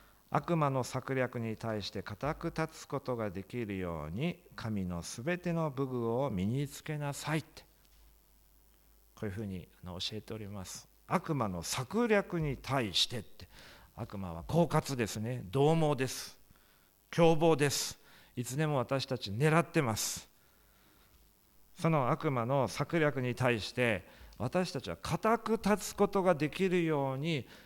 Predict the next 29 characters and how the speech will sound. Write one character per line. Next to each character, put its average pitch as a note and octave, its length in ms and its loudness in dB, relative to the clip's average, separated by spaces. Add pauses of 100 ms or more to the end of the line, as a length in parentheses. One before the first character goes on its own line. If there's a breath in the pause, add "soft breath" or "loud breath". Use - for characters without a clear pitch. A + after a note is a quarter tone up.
(140 loud breath)
い G#3+ 160 2
つ - 160 -2
も F#3+ 200 2
備 F3+ 420 4
え F3 40 2
て - 320 0
い D#3 100 0
な D3 160 0
さ D#3+ 240 4
い C3+ 40 2
っ - 20 -4
て、 - 180 -12 (520 loud breath)
そ - 100 -4
う B2+ 40 0
い - 20 -2
う C3 40 -4
ふ - 20 -6
う A2+ 40 -6
に G2+ 60 -6
聖 A#2 160 -4
書 G2 160 -4
を F#2 40 -4
教 B2 160 -2
え A#2+ 60 -2
て A#2+ 160 -4
る A#2 120 -2
ん F#2+ 80 -6
で C2 100 -10
す。 - 180 -20